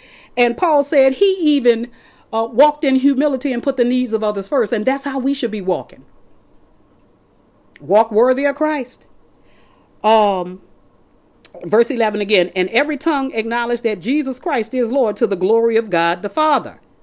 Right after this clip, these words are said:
To God be all the glory. Uh, verse twelve, "Therefore, my dear friends, as you have always obeyed, not only in my presence, but now much more in my absence, continue to work out your salvation with the,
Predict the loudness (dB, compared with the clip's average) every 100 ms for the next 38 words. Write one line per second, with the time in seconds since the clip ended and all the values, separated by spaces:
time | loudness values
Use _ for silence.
0 | _ -12 -6 -4 -4 -4 -4 -4 -8 -6
1 | -6 -10 -16 _ _ _ _ -20 _ _
2 | -4 -2 0 0 2 2 2 4 4 4
3 | 2 4 2 -6 -4 -2 -2 2 0 2
4 | 0 -2 -6 -4 0 0 2 2 4 2
5 | 0 0 2 0 2 2 4 2 0 -4
6 | -10 _ _ -8 0 0 0 2 2 2
7 | -2 -2 -2 -2 -4 -2 -2 -2 -12 -20
8 | -20 _ _ _ 0 2 2 0 0 -2
9 | 0 -2 -2 -2 2 2 0 -4 -2 -2
10 | -4 -2 -4 -4 -8 -10 -10 -8 -6 -4
11 | 0 0 0 0 -2 2 0 0 -4 -2
12 | -2 -4 -4 -2 -2 -4 -4 -4 -2 0
13 | 0 0 -4 -6 -10 -20 _ _ 2 2
14 | 2 -2